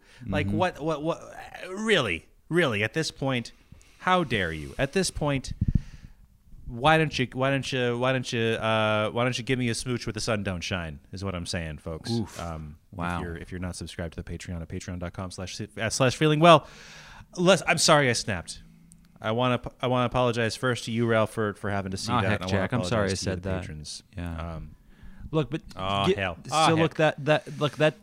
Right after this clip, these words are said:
Speaker 2: that tantrum Lloyd just threw, that's,
Speaker 1: Mm.
Speaker 2: that ain't,
Speaker 1: Ugh.
Speaker 2: you ain't seen nothing yet, all right? As we've said, the longer you,
Speaker 1: Mm.
Speaker 2: the longer you, uh, resist, uh, our calls to subscribe to the Patreon,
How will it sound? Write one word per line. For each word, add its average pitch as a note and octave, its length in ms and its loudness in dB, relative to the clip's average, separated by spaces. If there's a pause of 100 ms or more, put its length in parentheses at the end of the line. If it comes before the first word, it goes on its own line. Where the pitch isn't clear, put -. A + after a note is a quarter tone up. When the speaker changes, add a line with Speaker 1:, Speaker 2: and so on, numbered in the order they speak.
Speaker 2:
that D3 280 0
tantrum C#3+ 720 0 (260)
Lloyd A#2+ 360 2
just - 340 -4
threw, C3+ 480 0 (600)
that's, A#2+ 500 0
Speaker 1:
Mm. G2 120 -10 (460)
Speaker 2:
that B2+ 240 2
ain't, C3+ 320 0 (180)
Speaker 1:
Ugh. G#2+ 160 -4
Speaker 2:
you D3 140 4
ain't E3+ 180 0
seen C#3 340 0
nothing A2+ 440 0
yet, E2+ 340 -4 (300)
all G#2 80 -2
right? B2 260 0 (480)
As A#2 220 -2
we've A#2 160 -2
said, F#2 260 0
the F#2+ 60 -2
longer A2+ 500 2
you, G#2+ 480 2
Speaker 1:
Mm. G#2 600 -6
Speaker 2:
the A#2+ 80 -2
longer C#3 440 2
you, B2 380 2
uh, G#2+ 300 2
resist, A2 760 -2 (420)
uh, F#2 300 -4
our A2 240 0
calls G#2+ 540 -2
to - 80 -14
subscribe - 480 -6
to - 100 -14
the F#2 80 -6
Patreon, G2 800 -4